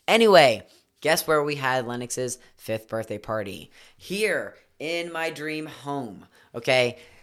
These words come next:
I am thirty-three years old. I have the business, the house of my dreams.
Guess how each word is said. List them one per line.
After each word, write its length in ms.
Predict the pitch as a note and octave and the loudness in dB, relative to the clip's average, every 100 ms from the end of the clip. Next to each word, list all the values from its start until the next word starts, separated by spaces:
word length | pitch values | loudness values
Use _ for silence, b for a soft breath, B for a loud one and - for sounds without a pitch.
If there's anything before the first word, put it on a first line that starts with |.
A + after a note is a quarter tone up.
| B - | B -4
I 120 | B2 | -4
am 100 | A2+ | -4
thirty-three 520 | - E3 E3 D#3 D#3 | 0 2 2 0 -2
years 220 | D3 C#3+ | 0 0
old. 440 | D3 C#3 C3+ C#3 - | 2 2 0 -4 -10
I 60 | |
have 120 | B2+ A#2+ | -10 -8
the 60 | |
business, 540 | G#2+ D#3 D3 C#3+ C#3 - | 0 2 2 -2 -6 -8
the 80 | - | -10
house 320 | - C#3 C#3 | -4 -2 -2
of 100 | C3 | -4
my 160 | B2 A#2+ | -4 -6
dreams. 480 | A#2 A2+ A2+ A2+ | -6 -8 -8 -10